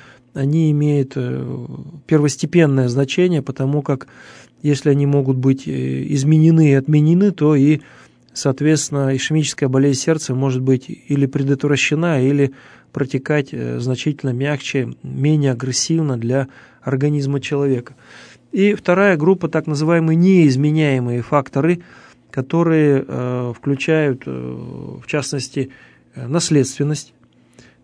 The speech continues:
Ну, мы не можем поменять наследственность, мы рождаемся, э, от,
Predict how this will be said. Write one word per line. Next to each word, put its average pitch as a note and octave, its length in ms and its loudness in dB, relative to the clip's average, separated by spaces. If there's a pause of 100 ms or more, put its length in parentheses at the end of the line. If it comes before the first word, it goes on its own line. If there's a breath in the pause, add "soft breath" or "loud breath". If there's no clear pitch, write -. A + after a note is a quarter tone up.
(100)
Ну, E3 240 -6
мы E3 140 0
не E3 80 4
можем C#3+ 340 2
поменять C3 380 0
наследственность, E3 680 -2
мы B2+ 140 -6
рождаемся, B2 800 -4
э, B2+ 180 -16 (600 soft breath)
от, - 280 -12